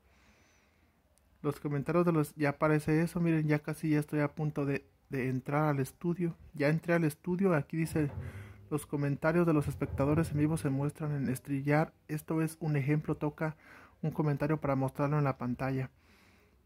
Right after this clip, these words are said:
Ya ahí aparece, como podemos ver. Y pues ya, ya para finalizarlo, nada más le ponemos en transmitir en vivo y, y es todo lo que debemos de hacer.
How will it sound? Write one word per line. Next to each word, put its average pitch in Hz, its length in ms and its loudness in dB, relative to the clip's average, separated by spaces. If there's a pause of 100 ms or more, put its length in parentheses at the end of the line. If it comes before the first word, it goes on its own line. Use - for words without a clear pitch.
Ya 156 100 0
ahí 160 120 4
aparece, 160 720 2 (200)
como 147 160 -2
podemos 147 420 -2
ver. 160 300 0 (4000)
Y 175 160 2
pues 147 200 -2
ya, 143 240 4
ya 151 220 -2
para 175 220 2
finalizarlo, 156 840 0 (360)
nada 151 160 2
más 156 140 2
le 156 80 4
ponemos 151 440 0
en 147 120 2
transmitir 135 680 -2
en 143 160 0
vivo 170 420 2
y, 185 300 -2 (360)
y 151 140 0
es 156 160 0
todo 170 300 0
lo 160 140 0
que 147 100 -4
debemos 139 280 -2
de 135 100 -2
hacer. 135 360 -4